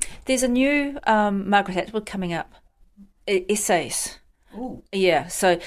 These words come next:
Speaker 1: so that, that, that will be around sort of January, February, I think. I think that that's when it's due. And, um, I, I'm really interested in that because she is so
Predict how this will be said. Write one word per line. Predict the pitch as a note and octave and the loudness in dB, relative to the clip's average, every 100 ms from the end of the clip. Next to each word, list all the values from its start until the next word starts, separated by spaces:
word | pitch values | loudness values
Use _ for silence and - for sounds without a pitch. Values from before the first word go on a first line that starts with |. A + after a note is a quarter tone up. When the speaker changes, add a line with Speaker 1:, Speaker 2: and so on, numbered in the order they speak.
| - | -10
Speaker 1:
so | - F#3+ | -6 0
that, | G#3+ - - | 0 0 -4
that, | G#3+ G#3 - - - | -4 -4 -6 -18 -6
that | G3 G3+ | -4 -4
will | G3 | -2
be | G3 | -2
around | F#3 F#3 F3+ F3 F3 | 0 2 2 0 -4
sort | - F3+ | -6 -8
of | E3+ _ | -8 _
January, | - F#3 F#3 F3+ | -6 -4 -4 -6
February, | - F#3 F#3+ G3+ G3+ | -6 -8 -6 -6 -6
I | |
think. | G3 B3 F#4 - - | -6 -10 -10 -12 -8
I | F#3+ | -8
think | G3 A3+ - | -8 -14 -14
that | - | -14
that's | G3 - | -14 -12
when | F3+ | -14
it's | - | -14
due. | - F3+ C4 - - - | -8 -6 -6 -10 -20 -8
And, | G3+ G3 F#3+ | -4 -4 -4
um, | F#3+ F#3+ F#3 F#3+ - - _ _ - | -4 -2 -4 -10 -18 -20 _ _ -6
I, | F3+ - F3+ | -6 -6 -6
I'm | F3+ | -4
really | F#3 F3 | -4 -4
interested | E3 - - D#3+ | -6 -10 -10 -12
in | D#3 | -10
that | D3+ - | -10 -10
because | F3 E3+ | -14 -10
she | - - F#3 | -6 -4 -2
is | D#3+ - | -2 -6
so | - F#3 D#3 D3 C#3+ | -6 -4 -2 -4 -8